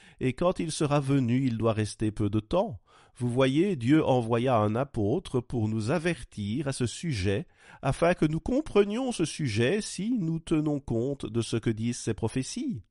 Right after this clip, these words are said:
Et celle-ci en particulier, la sixième tête. Cela continue ici au verset douze et nous verrons bientôt le résultat final.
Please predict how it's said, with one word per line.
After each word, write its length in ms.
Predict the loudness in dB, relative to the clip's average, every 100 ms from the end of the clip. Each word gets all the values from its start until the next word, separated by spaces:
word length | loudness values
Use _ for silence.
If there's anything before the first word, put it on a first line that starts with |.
| _ _ _ _ _ -20 -8
Et 180 | -2 -2
celle-ci 540 | 0 -2 -2 -2 0
en 80 | 0
particulier, 800 | 0 -2 -6 -4 -4 -2 -4 -6 -14 _ _ _ _ _ -10
la 280 | -2 -2 -2 -8
sixième 600 | -14 -6 -2 0 2 0
tête. 600 | 0 0 0 -2 -6 -20 _ _ _ _ _ _ _ _
Cela 260 | -4 0 0
continue 480 | -2 -4 -4 -4 -4
ici 260 | -4 0
au 120 | 2
verset 360 | 2 -2 0 -2
douze 460 | -2 -4 -4 -4 -2
et 320 | 0 -2 -4
nous 140 | -6
verrons 340 | -2 -2 -2 -4
bientôt 460 | -4 -4 -2 -2
le 120 | 0 0
résultat 540 | -2 -2 -4 -2 -4
final. 640 | -4 -4 -2 -2 -2 -6